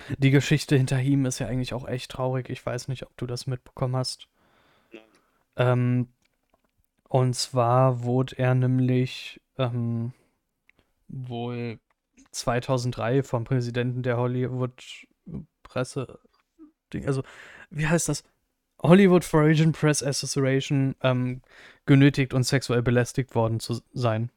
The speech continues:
Speaker 1: Und, ähm, das hat er zweitausendachtzehn mit bekannt gegeben. Und diese Nötigung, sexuelle Belästigung kam gleichzeitig mit Scheidung und Tod seiner Mutter zusammen.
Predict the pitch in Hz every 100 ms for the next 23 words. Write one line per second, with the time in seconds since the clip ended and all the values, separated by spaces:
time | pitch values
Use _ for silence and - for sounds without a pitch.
0 | - - 123 113 113 117 - 123 117 113
1 | 117 120 131 117 127 - 123 123 120 131
2 | - 147 131 - 127 131 135 135 135 143
3 | 147 _ - - - - - - _ 135
4 | 127 123 117 135 127 135 127 127 - 135
5 | 139 147 131 135 131 131 - 127 - 127
6 | 123 127 123 - 135 131 127 123 120 123
7 | - - 127 131 139 123 - 127 131 139
8 | 139 135 135 131 131 127 123 - 131 -
9 | 123 120 127 127 120 139 117 117 123